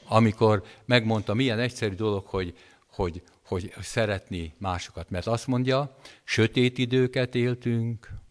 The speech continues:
de Isten szeretete idejét éltük, a sötét időkben is." A sötét időkben tapasztaltuk meg Isten szeretetét. És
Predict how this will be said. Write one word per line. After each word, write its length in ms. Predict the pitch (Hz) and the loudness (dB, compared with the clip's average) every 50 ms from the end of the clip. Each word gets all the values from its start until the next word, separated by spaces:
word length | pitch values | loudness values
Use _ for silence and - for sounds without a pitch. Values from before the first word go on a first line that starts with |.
| _ _ _ _ _ _ _ _ _ _ _ _ _ _ _ _ _ _ _ _ _ _ _ _ _ _ _ | _ _ _ _ _ _ _ _ _ _ _ _ _ _ _ _ _ _ _ _ _ _ _ _ _ _ _
de 160 | - 95 87 90 | -8 -4 -2 0
Isten 320 | 104 107 - - 107 95 | 0 0 0 -2 -2 -4
szeretete 600 | 90 - 107 101 101 95 - - 90 - - 87 | -4 -4 -4 -2 -2 -4 -4 -6 -8 -6 -6 -6
idejét 520 | 92 92 82 82 80 80 80 78 80 - - | -6 -4 -4 -4 -4 -4 -4 -6 -8 -8 -8
éltük, 520 | 78 73 71 71 - - 76 71 - - - - - - | -10 -10 -10 -10 -12 -12 -12 -12 -10 -8 -10 -10 -10 -10
a 100 | - - | -8 -2
sötét 440 | - - 107 - - 92 80 - - | 2 2 2 2 2 -4 -4 -4 -6
időkben 520 | 87 - - 78 76 - - 71 80 73 | -6 -6 -6 -8 -8 -8 -10 -12 -12 -12
is." 380 | 78 76 - - - - - _ _ _ _ _ _ _ _ _ _ _ _ _ _ _ _ _ _ _ _ _ _ _ - - - - | -12 -12 -12 -12 -14 -16 -18 _ _ _ _ _ _ _ _ _ _ _ _ _ _ _ _ _ _ _ _ _ _ _ -20 -20 -20 -14
A 120 | - - 85 | -8 -4 2
sötét 460 | - - 143 135 - 147 127 - - | 6 8 8 8 10 8 8 6 6
időkben 540 | 120 104 117 110 101 98 87 92 90 85 - | 2 2 2 2 0 0 -2 -4 -4 -2 -2
tapasztaltuk 720 | - 98 - 98 90 - - 101 90 87 - - 80 - | -2 -2 -2 -2 -4 -4 -4 -4 -4 -4 -6 -8 -8 -6
meg 160 | - 92 90 | -4 -4 -2
Isten 320 | 87 90 - - - 78 78 | -2 -4 -4 -4 -6 -6 -6
szeretetét. 920 | 78 - 80 76 78 76 - 80 80 - - 90 85 - - - - - - _ _ _ _ _ _ _ _ _ _ _ _ _ _ _ _ _ _ _ _ _ _ _ _ _ _ _ - | -6 -8 -8 -8 -8 -10 -12 -12 -12 -12 -12 -14 -14 -14 -16 -20 -20 -20 -20 _ _ _ _ _ _ _ _ _ _ _ _ _ _ _ _ _ _ _ _ _ _ _ _ _ _ _ 2
És 440 | - 117 110 107 107 101 - - | 6 8 8 8 8 6 4 0